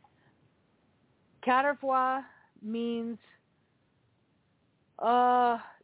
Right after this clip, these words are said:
it's a crossroads of a critical decision or a turning point in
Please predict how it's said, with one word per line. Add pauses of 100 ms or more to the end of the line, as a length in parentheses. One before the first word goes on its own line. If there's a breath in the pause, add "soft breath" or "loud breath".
it's
a
crossroads
of
a
critical
decision
or
a
turning
point (280)
in